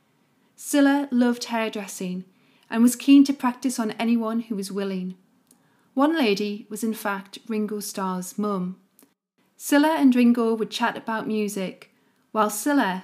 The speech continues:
often distractedly, forgot to wash away the dye or take his mother's rollers out in time. Cilla realised that hairdressing was not for her,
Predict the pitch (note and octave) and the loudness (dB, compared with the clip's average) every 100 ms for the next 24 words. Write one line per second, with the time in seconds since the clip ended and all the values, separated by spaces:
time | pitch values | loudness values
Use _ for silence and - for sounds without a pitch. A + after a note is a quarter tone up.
0 | - G#3+ - G#3+ G3 - A#3+ A#3+ B3 - | -8 -10 -6 -6 -4 -2 -4 -4 -10 -10
1 | F3+ F3+ - _ _ _ - C#4 B3+ B3+ | -8 -8 -12 _ _ _ -8 -2 -2 0
2 | C#4+ B3+ B3+ C4+ B3+ B3 B3+ G#3 G3 F3+ | 0 2 0 0 0 0 -2 -4 -4 -4
3 | F#3 - _ _ - A3+ - A#3 A3+ A#3+ | -8 -12 _ _ -10 -8 -4 -4 -4 -4
4 | A#3+ G3+ G3+ G3+ G#3 G3+ G3+ F#3+ F3+ D3 | -4 -4 -4 -4 -4 -2 -4 -6 -6 -6
5 | F#3+ - G3 F#3 F3+ F3+ _ _ _ _ | -8 -6 -6 -4 -6 -10 _ _ _ _
6 | _ _ _ _ _ _ - C#4+ D4 C#4 | _ _ _ _ _ _ -4 2 4 4
7 | B3 A#3 A#3 A#3+ A#3+ G3+ A3 A#3+ A#3+ A#3 | 4 4 2 0 -2 -8 -6 -6 -2 -4
8 | - A#3 A#3 G#3+ A3 F#3 - G3+ G#3 F#3 | -4 -2 0 -2 -6 -6 -8 -12 -8 -10
9 | F#3 | -10